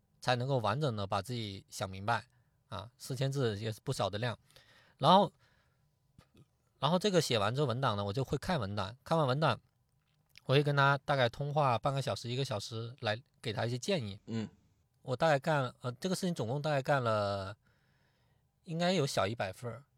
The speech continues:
Speaker 1: 啊，就付费的啊，还有一些免费的。然后我做这个目的呢，其实是为了转到我长期的教练上面，就是一年的这种职业教练的服务啊，这个是最早期干的最多的事情。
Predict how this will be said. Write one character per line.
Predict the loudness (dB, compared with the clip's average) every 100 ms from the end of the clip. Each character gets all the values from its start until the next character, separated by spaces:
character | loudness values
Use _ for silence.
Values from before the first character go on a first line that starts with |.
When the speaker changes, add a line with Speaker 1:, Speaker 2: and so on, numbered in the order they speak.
| -14
Speaker 1:
啊， | -12 -10
就 | -12
付 | -10 -6
费 | -4 -4
的 | -8 -18 _
啊， | -14 -14 -8
还 | -6
有 |
一 |
些 | -6
免 | -6 -6
费 | -6 -6
的。 | -8 -14 _ _ _ _ _ _ _ 0
然 | 6
后 | 6
我 |
做 | 6 6
这 | 6
个 | 4
目 | 2
的 | 0 0
呢， | 0 -2
其 | -4
实 | -4
是 | -2
为 | 0
了 | 0
转 | 0 -2 -2 0
到 | 0
我 | 0 -2 -4 -8
长 | -8 -8
期 | -6
的 | -4 -2
教 | 0 0
练 | -2
上 | -6 -8
面， | -10 -14 _
就 | -12 -10
是 | -8 -8
一 | -8
年 | -6 -6 -6
的 |
这 | -6 -6
种 | -8 -10 -16 _ _ _ -12
职 | -8
业 | -4
教 | -2
练 | -2
的 | -6
服 | -10 -12 -10
务 | -10 -12 _ _ _ _ -14
啊， | -12 -12 -16 _ _ _ _
这 | 0 0
个 |
是 | 2 0
最 | 0 0
早 | 2 0
期 | -2 -4
干 | -2 -2
的 |
最 | -2 -4
多 | -4 -4
的 | -4
事 | -8
情。 | -12 -14